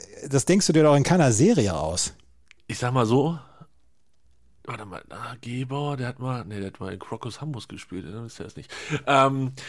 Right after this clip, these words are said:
Speaker 2: egal, auf jeden Fall, äh, genau, es hätte nur noch, es, schlimmer wäre nur gewesen, wenn's russische Geheimagenten gewesen wären. Dann hätten wir hier komplett den Laden zumachen können.
Speaker 1: <laughs>
Speaker 2: Dann, dann wäre überhaupt nichts mehr gegangen. Aber der hat ja,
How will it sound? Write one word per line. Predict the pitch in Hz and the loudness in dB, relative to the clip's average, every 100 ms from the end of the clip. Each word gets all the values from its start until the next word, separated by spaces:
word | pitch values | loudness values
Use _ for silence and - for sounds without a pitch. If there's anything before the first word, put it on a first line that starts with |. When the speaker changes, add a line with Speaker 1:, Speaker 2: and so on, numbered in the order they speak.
| 135 | -6
Speaker 2:
egal, | - 151 127 - 139 135 | 0 4 4 2 -8 0
auf | 151 127 | 0 2
jeden | 185 | 0
Fall, | 160 175 170 165 | 2 4 6 6
äh, | 110 139 | 6 4
genau, | 131 180 131 87 | 6 6 4 2
es | 120 127 | -4 0
hätte | 151 156 | 2 4
nur | 214 | 6
noch, | 208 | 4
es, | 131 123 104 | 2 -6 -2
schlimmer | 185 240 | 4 6
wäre | 202 | 6
nur | 202 | 6
gewesen, | 196 190 175 | 6 4 4
wenn's | 160 | 4
russische | 160 107 87 | 4 4 4
Geheimagenten | 85 85 85 85 87 | 4 4 2 0 0
gewesen | 82 85 87 | -4 -2 -2
wären. | 82 | 2
Dann | 123 | 2
hätten | 165 151 | 2 2
wir | |
hier | 156 | 2
komplett | 156 139 147 | 2 0 0
den | 131 | 2
Laden | 117 107 | 2 0
zumachen | 107 85 - | -4 -6 -6
können. | - - 127 - | -6 0 0 2
Speaker 1:
<laughs> | - - - | -2 -2 -2
Speaker 2:
Dann, | 120 147 | 2 4
dann | 156 | 2
wäre | - - | 2 0
überhaupt | 165 143 220 | 2 2 2
nichts | 120 101 98 | 0 -6 -6
mehr | 90 | -4
gegangen. | 90 90 - - 190 - | -2 -4 -6 -6 -8 0
Aber | 135 147 | 4 4
der | 143 | 4
hat | 147 | 2
ja, | 156 | 0